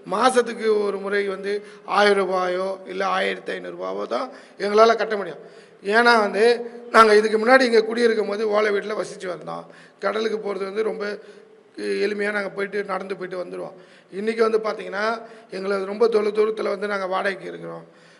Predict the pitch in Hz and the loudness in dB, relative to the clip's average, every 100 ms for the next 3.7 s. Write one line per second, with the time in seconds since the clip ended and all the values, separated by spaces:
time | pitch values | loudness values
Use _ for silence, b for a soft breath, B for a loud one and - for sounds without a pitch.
0 | _ 190 214 233 226 214 208 208 220 208 | _ -2 2 2 0 0 2 2 2 2
1 | 208 190 - 202 185 156 151 147 B B | -2 -4 -4 -2 -2 -4 -10 -14 B B
2 | - 190 208 214 220 226 208 214 208 202 | -8 -4 0 0 -2 -4 -2 -2 -2 -2
3 | 196 196 185 185 185 185 185 | -6 -6 -8 -6 -6 -6 -10